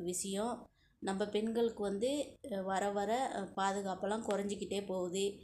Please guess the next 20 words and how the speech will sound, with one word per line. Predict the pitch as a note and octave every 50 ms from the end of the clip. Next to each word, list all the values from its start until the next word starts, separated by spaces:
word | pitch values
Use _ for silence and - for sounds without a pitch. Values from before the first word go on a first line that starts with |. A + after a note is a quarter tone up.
| - _ - _ _ _ -
அவங்களுக்கு | F#3 G3 G3+ G#3+ G#3+ G#3 G#3 - G#3
நடந்தது | G3+ G3+ G3 G#3+ A3+ A3+ A#3 G#3+
தான் | A3 A#3 B3
இன்னைக்கு | B3+ A#3+ G#3 F#3+ G3+
நம்மளுக்கும் | G3 F#3+ F#3 F#3 G3 G3+ G3+ G3 G#3+ G#3+ G#3+
வரும். | G3 F3 F3+ F3+ - -
ஏன்னு | F#3 F#3 F#3+ G3+ G#3 F#3+
கேட்டிங்கன்னா, | G3 F#3 E3+ F#3 F#3+ G3+ G#3 G#3+
நம்மலாம் | G3+ G3 F#3+ F#3 G3 G3+ G#3+ A3 A3
யாருமே | G3+ F3+ F3 F#3 G3+ A3 A3+ A3+ A3+ A#3
இல்லாம | A3+ A3+ G#3+ G3+ G#3 A3+ A3+ G#3+
அனாதை | G3 F#3+ G3 G3+ G#3 G#3 G#3+
மாதிரி | G#3 G3+ G3+ G3+ A3 A3
வந்து | G#3+ G3 G3 G3 A3+ A#3 A3+ G#3+ - - - _ _ _ _ _ -
இந்த | G3+ G3 G3+
வெளிநாட்டுல | G3 G3 G3 G3+ G#3+ A3 A3 G#3 G3 G3
வந்து | F#3+ F#3 G3 G#3+ G#3+
வாழ்ந்துட்டுருக்கோம். | F#3+ F3+ F#3+ G3+ G3+ G3 G3+ G3+ - E3 E3+ - - F3+ F#3 F#3 - - - _ _ _ - - - _ _ _ - - _ _ _ _ - - - - - - - - - - - - - - - - - - -
எப்படி | A3 G#3+ G#3+ - - B3+ A#3+
என்ன | A3 G#3+ G#3